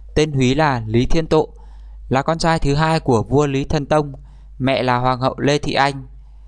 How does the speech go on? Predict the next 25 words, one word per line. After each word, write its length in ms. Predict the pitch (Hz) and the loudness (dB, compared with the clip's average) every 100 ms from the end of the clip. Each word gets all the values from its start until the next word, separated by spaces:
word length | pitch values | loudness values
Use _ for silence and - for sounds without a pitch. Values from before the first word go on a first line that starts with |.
| - - | -20 -6
Ông 220 | - 170 | 0 0
là 120 | 170 | 0
vị 140 | 143 143 | 0 0
vua 220 | 139 165 | 2 0
thứ 160 | 151 131 | 0 -2
sáu 280 | - 131 | 0 0
của 140 | 147 147 | 2 0
nhà 160 | 123 | 2
Lý 200 | 117 123 | 2 2
trong 200 | 131 160 | 0 0
lịch 100 | 156 | 0
sử 240 | - - 113 | 0 0 0
Việt 160 | 117 | 0
Nam, 340 | 123 143 139 131 - - - - | 0 0 -2 -8 -16 -16 -16 -4
cai 140 | 151 156 | -2 -2
trị 280 | - 151 - | -2 -4 -2
từ 120 | 127 | 0
năm 220 | 135 143 | 0 0
một 140 | 135 120 | -2 0
nghìn 200 | 120 120 | 0 2
một 160 | 120 | 2
trăm 180 | 139 135 | 0 -2
ba 180 | - 139 | -2 -2
mươi 100 | 143 | -2
tám 360 | 139 120 123 | -4 -2 -4